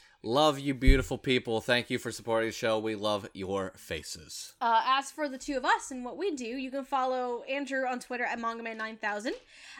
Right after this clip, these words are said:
Speaker 2: Um, and he's also a co-host on Severe Resolutions podcast O N A, along with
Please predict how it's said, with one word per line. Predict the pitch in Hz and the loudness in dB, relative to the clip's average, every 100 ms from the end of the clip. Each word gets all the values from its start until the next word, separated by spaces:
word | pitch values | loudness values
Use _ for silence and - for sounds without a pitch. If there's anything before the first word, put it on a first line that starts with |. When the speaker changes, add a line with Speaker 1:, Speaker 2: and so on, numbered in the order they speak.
| - | 0
Speaker 2:
Um, | 226 214 208 220 208 143 _ 254 | 4 6 4 2 -10 -14 _ -4
and | 226 214 | -2 -4
he's | 247 240 214 | -6 -6 -6
also | 247 277 339 240 220 214 214 - - - | -4 -2 -2 -4 -4 -4 -10 -16 -18 -4
a | 220 214 | 0 0
co-host | 214 240 220 233 220 - - | -2 -6 -4 -4 -6 -8 -10
on | 226 208 | -8 -8
Severe | 226 247 | -6 -4
Resolutions | 254 254 233 233 240 - 240 220 | 0 -2 -2 -6 -6 -4 -6 -8
podcast | - 233 233 226 - 247 | -2 -2 2 0 0 -8
O | 220 | -6
N | 220 | -2
A, | 247 320 | 0 0
along | 247 233 226 220 | 0 -2 -2 -4
with | 220 214 | -6 -6